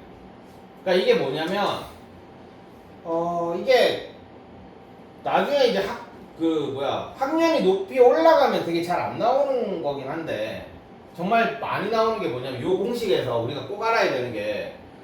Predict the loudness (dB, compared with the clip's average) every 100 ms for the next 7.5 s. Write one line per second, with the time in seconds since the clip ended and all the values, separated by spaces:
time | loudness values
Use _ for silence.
0 | -20 -20 -20 -20 -20 -20 -20 -20 -20 -6
1 | 0 2 2 6 6 4 2 0 2 2
2 | 2 4 4 4 2 -2 -2 0 0 0
3 | 0 -2 2 2 4 0 -4 -4 -4 -2
4 | 0 0 2 2 0 -4 -4 2 2 2
5 | 2 2 0 -2 -4 -6 -12 -6 0 2
6 | 2 0 -2 0 2 0 -2 -4 -2 -2
7 | -2 -6 -10 -12 -14